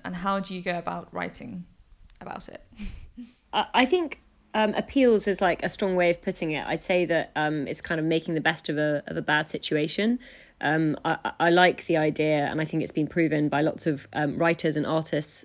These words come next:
Speaker 2: um, through the ages, really, that loneliness can produce, um,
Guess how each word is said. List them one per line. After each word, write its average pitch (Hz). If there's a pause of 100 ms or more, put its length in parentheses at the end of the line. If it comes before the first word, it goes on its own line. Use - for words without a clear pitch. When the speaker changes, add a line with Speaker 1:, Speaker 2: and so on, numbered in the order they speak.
Speaker 2:
um, 139
through 160
the 151
ages, 156
really, 143 (380)
that - (680)
loneliness 170
can 151 (100)
produce, 156 (100)
um, 120